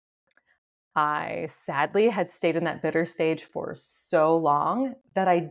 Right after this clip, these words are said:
dated with the intention of me being right. I would go on dates with hopes that this man would be better and that he would hopefully be different. But deep down,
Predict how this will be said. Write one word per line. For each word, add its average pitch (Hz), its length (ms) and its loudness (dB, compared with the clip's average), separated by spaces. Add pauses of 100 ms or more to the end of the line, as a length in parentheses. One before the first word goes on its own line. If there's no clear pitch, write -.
dated 190 300 2
with 262 180 0
the 269 140 2
intention 247 800 0 (1000)
of 208 160 -2
me 175 220 2
being 156 320 -2
right. - 480 -4 (1300)
I 185 240 0
would 269 260 0
go 190 220 2
on 170 240 -4
dates 160 500 -4 (160)
with 180 220 -2
hopes - 720 -4 (180)
that 165 200 -2
this 170 200 -2
man 175 580 2
would 165 200 2
be 156 300 0 (100)
better 180 540 2
and 175 180 2
that 170 180 -2
he 185 120 2
would 175 100 2
hopefully 185 360 -4
be 165 360 -6
different. 165 500 -2 (1000)
But 196 260 0
deep 185 380 -2
down, 180 640 0